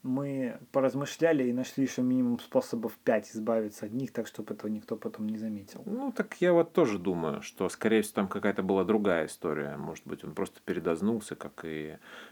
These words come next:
Speaker 2: там Горшок, про которого сейчас, э, там сериал и фильм даже какой-то сняли.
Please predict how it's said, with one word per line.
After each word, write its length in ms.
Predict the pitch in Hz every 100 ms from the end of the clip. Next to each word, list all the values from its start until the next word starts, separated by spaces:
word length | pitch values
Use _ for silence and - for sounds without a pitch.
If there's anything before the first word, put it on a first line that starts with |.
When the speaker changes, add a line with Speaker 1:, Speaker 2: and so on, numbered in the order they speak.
| -
Speaker 2:
там 320 | 78 73 80
Горшок, 460 | 82 - - 127 -
про 120 | -
которого 420 | 95 - 87 85
сейчас, 600 | 76 - - 80 - -
э, 460 | 82 73 73 73 65
там 160 | 69 69
сериал 500 | - 87 85 95 87
и 40 |
фильм 360 | - - 104 95
даже 200 | 87 82
какой-то 380 | 85 - 82 -
сняли. 500 | - 82 78 73